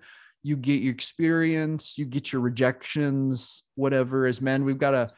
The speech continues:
we've gotta learn to, as I kind of been saying lately, we have to learn to wear rejection like a fancy hat. It's just something that,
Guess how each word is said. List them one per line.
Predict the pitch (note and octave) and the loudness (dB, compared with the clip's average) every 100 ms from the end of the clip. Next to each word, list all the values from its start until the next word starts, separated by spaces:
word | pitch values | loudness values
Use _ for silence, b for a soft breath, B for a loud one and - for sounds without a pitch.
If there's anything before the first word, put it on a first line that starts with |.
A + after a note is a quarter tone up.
| b - | b -6
we've | C#3 | 0
gotta | D3+ D3+ | 0 0
learn | C#3 C#3 C#3+ | 0 -2 -4
to, | - B2 A#2 - | -4 -6 -6 -4
as | B2+ | 0
I | B2+ | 0
kind | B2 C#3+ B2 | -2 -2 -4
of | G#2+ | -4
been | B2 | -4
saying | - B2 | 0 0
lately, | B2 B2+ B2+ A#2 b b | 2 2 2 -2 b b
we | C#3 | 2
have | E3 E3+ | 2 2
to | D#3 | 2
learn | C#3 D#3 F3 | 4 4 2
to | E3 | 0
wear | C#3 C#3 C#3+ | -2 0 2
rejection | C#3 C3+ C3+ C3+ - D3 | 0 0 -2 -4 -8 -6
like | C#3+ - | -6 -6
a | |
fancy | - - B2 A2+ - | -8 -4 -2 -2 -4
hat. | A2 G2 - - _ _ _ _ | -4 -4 -6 -8 _ _ _ _
It's | B2+ - | -4 -2
just | C3+ - | 0 2
something | - C3 C3 C#3+ C#3+ | 2 0 0 0 4
that, | C#3+ A#2+ | 4 2